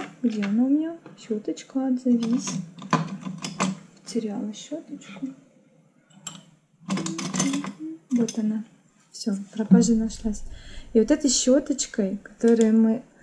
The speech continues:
и реснички можем разделять, и брови, мы берём аккуратненько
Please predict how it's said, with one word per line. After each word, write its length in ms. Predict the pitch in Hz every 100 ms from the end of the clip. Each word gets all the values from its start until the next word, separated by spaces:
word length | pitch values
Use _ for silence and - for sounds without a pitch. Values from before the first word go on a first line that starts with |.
| - - - - - - -
и 160 | 214
реснички 500 | 202 - 269 - -
можем 300 | 262 247 240
разделять, 500 | 220 208 220 208 202
и 60 | 208
брови, 260 | 220 262
мы 160 | 247 220
берём 320 | 208 233 277
аккуратненько 960 | - 214 214 220 262 269 254 233 208